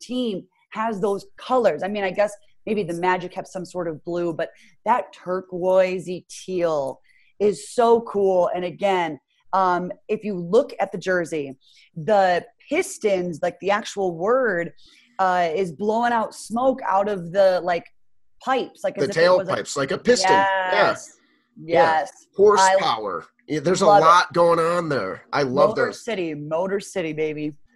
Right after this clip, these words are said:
Speaker 2: At least should have been on my honorable mentions, but as a
Speaker 1: How
Speaker 2: Bulls
Speaker 1: dare
Speaker 2: fan, I don't
Speaker 1: you.
Speaker 2: know, you know.
Speaker 1: I know, right? I know.
Speaker 2: <laughs> Uh, okay, okay.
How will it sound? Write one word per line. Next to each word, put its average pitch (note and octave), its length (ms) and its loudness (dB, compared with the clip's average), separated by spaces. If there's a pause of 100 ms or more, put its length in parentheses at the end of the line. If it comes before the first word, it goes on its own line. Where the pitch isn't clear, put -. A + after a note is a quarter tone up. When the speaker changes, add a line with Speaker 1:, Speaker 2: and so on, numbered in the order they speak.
(140)
Speaker 2:
At D3+ 120 2
least F#3+ 220 2
should F3 140 0
have C#3+ 80 0
been C#3 160 -2
on C3 160 -4
my B2+ 160 -4
honorable A#2+ 480 -4
mentions, G#2 540 -8
but A2 160 -4
as A#2+ 120 -6
a - 60 -2
Speaker 1:
How F#2+ 60 -10
Speaker 2:
Bulls A#2 280 -2
Speaker 1:
dare F#2+ 120 -4
Speaker 2:
fan, F#2 120 -8
I G2+ 100 -6
don't F#2 160 -4
Speaker 1:
you. F#2 60 -8
Speaker 2:
know, D2+ 180 -10 (140)
you F2+ 120 -16
know. E2+ 120 -12
Speaker 1:
I D#3 160 -8
know, C#3+ 260 -10
right? C3+ 240 -8
I - 180 -2
know. E3 200 -4
Speaker 2:
<laughs> - 60 -16 (880)
Uh, A2+ 580 -6
okay, A#3+ 500 -4
okay. A#3 320 -2